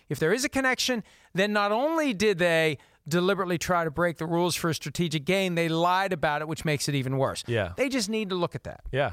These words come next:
Speaker 1: Hey, here's one
Speaker 2: I
Speaker 1: other
Speaker 2: get it.
Speaker 1: crazy thing, too.
Speaker 2: Yeah.
Speaker 1: There was a statement issued yesterday by the producer of the video series Do Your Jobs, who is a Kraft Sports and Entertainment Group employee.
Speaker 2: Right.
Speaker 1: That statement came out right about the time we were going on the air at
Speaker 2: Yeah.
Speaker 1: seven P M Eastern.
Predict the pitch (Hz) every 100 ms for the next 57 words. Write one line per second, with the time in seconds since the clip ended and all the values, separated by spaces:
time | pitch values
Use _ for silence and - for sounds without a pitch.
0 | - 220 226 214 214 185 - 123 143 135
1 | 147 131 - 147 113 82 - 165 160 165
2 | - 240 226 202 - 156 165 180 165 143
3 | 143 143 143 135 147 127 165 - - 131
4 | - - - _ 165 151 135 147 139 127
5 | 156 165 165 143 - 160 156 131 156 147
6 | 143 120 143 143 139 170 160 170 160 143
7 | - - 156 160 - - _ - - -
8 | 165 156 160 131 156 151 160 151 139 143
9 | 147 131 120 143 139 147 156 104 98 90
10 | 185 - - 196 185 - 165 156 151 156
11 | 214 196 175 - 175 156 143 147 147 143
12 | 139 147 139 135 151 147 147 139 143 135
13 | 170